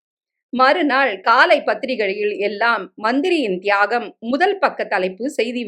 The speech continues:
ஆகிவிட்டது. தடபுடல் பட்டது. மந்திரியின் தியாகம். பெருந்தன்மையோடு தமக்கு ஒதுக்கப்பட்ட கூப்பே கம்பார்ட்மெண்டை தேனிலவு செல்லும் புதுமண தம்பதிகளுக்கு விட்டு கொடுத்துவிட்டு வீடு திரும்பினார்.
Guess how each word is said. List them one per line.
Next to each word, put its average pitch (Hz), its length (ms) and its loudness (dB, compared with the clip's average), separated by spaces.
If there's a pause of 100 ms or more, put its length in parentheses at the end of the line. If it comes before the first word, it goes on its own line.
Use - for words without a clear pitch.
ஆகிவிட்டது. 175 640 -4 (580)
தடபுடல் 214 640 2
பட்டது. 196 440 -6 (320)
மந்திரியின் 285 680 0
தியாகம். 196 480 -2 (340)
பெருந்தன்மையோடு 285 920 4
தமக்கு 226 340 -4
ஒதுக்கப்பட்ட 233 600 0
கூப்பே 285 480 2
கம்பார்ட்மெண்டை 208 800 -2 (260)
தேனிலவு 311 600 2
செல்லும் 208 420 -2 (180)
புதுமண 370 500 0
தம்பதிகளுக்கு 214 760 -2 (500)
விட்டு 381 260 0
கொடுத்துவிட்டு 220 720 2
வீடு 277 260 0
திரும்பினார். 185 640 -2